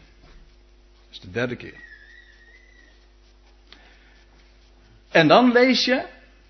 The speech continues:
u ziet, nu citeer ik weer uit Lucas tweeëntwintig, want je vindt de geschiedenis in al die evangeliën terug.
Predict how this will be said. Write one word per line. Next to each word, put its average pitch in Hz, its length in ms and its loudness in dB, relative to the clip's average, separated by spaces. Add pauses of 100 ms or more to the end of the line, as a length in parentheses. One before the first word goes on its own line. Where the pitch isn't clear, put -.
(720)
u 113 80 -14
ziet, - 340 -12
nu 117 200 -4
citeer 113 320 -4
ik 92 80 -10
weer 98 140 -6
uit 92 120 -12
Lucas 101 300 -10
tweeëntwintig, 110 560 -8
want 110 120 -10
je 98 80 -12
vindt 101 180 -8
de 98 80 -12
geschiedenis 98 460 -8
in - 60 -8
al 139 140 -2
die 104 260 -4
evangeliën 95 640 -8
terug. 156 400 -10